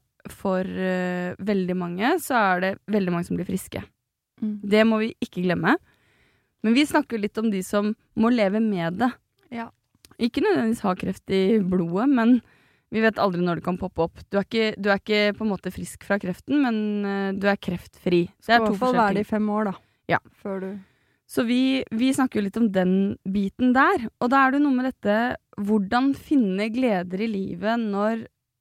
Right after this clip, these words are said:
Speaker 1: alt kan føles, og du egentlig har egentlig alle mulige unnskyldninger for å føle at livet er så dritt.
Speaker 2: Mm.
Speaker 1: At det ikke er noe vits i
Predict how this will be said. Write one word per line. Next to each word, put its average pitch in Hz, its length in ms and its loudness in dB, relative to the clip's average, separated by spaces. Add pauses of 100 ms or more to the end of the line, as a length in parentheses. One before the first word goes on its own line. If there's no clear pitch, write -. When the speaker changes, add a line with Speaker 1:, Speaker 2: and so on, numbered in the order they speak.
(200)
Speaker 1:
alt 208 320 4 (220)
kan 214 180 0
føles, 202 720 0
og 220 120 -2
du 240 100 -2
egentlig 214 380 0
har 294 100 2
egentlig 254 240 0 (160)
alle 202 400 0
mulige 220 300 2
unnskyldninger 190 340 -4
for 226 80 -4
å - 60 -12
føle 190 180 2
at 196 80 -4
livet 185 220 0
er 196 100 -6
så 220 80 -4
dritt. - 380 -4 (100)
Speaker 2:
Mm. 202 220 -8 (180)
Speaker 1:
At 226 140 4
det 247 120 0
ikke 208 120 2
er 185 60 4
noe 214 120 2 (140)
vits - 460 -12
i 330 100 -2